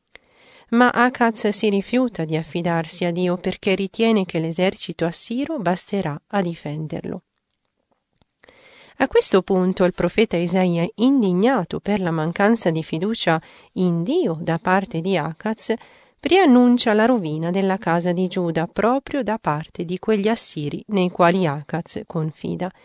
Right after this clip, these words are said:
e indica il segno prodigioso della Vergine gravida che partorisce l'Emanuele, il figlio regale, con gli attributi divini di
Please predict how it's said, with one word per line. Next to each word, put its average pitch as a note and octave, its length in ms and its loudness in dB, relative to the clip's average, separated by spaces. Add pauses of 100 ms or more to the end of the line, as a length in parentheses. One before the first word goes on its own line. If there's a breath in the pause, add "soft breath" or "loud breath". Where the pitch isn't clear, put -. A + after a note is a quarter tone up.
(280 loud breath)
e - 140 0
indica A#3 480 4
il E3 160 0
segno G#3 480 4
prodigioso F#3 720 2
della E3 280 -2
Vergine G3+ 520 0
gravida C#4 560 0
che C#4 260 -2
partorisce A#3 760 -2
l'Emanuele, F#3 800 2 (380 soft breath)
il G#3+ 280 2
figlio E3 400 -4
regale, F3 520 -4 (440)
con F#3 160 -2
gli F#3 100 4
attributi F3+ 720 -2
divini A3+ 720 0
di F3 300 -4